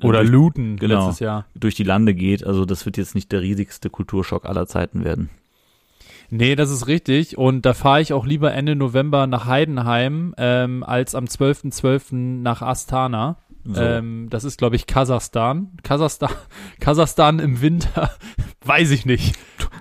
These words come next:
Speaker 2: Diskutabel.
Speaker 1: Würde ich, würde ich lieber skip-, äh, würde, ist diskutabel, ob das wettertechnisch, äh, das, das Richtige, äh, wäre.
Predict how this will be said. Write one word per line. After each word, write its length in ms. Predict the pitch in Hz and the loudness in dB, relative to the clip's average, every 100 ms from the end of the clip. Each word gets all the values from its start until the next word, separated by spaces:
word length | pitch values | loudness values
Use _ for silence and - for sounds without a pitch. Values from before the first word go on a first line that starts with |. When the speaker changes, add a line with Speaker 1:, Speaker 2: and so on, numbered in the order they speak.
| - - - 160 | -12 -12 0 4
Speaker 2:
Diskutabel. 580 | 175 220 160 120 98 | 6 4 4 2 4
Speaker 1:
Würde 20 | 92 | 4
ich, 40 | |
würde 120 | 208 | 2
ich 60 | 185 | 4
lieber 200 | 185 180 | 4 4
skip-, 400 | - - 180 156 - - _ | 2 0 0 0 -6 -20 _
äh, 320 | 160 170 165 156 | 0 2 2 0
würde, 200 | 165 208 | 2 2
ist 200 | 202 214 | 2 -2
diskutabel, 600 | 196 185 - 170 190 170 | -2 -2 2 2 4 2
ob 100 | 160 | 2
das 180 | 151 131 | -2 0
wettertechnisch, 680 | 160 175 - 160 156 135 | 2 2 2 2 0 0
äh, 120 | 143 | -4
das, 220 | 131 143 - | 0 -2 -2
das 280 | 135 139 | -4 -2
Richtige, 880 | 160 170 139 127 127 127 123 123 123 | -2 -2 -2 0 0 -2 -2 -4 -4
äh, 120 | 117 120 | -6 0
wäre. 360 | 127 127 175 | 2 4 2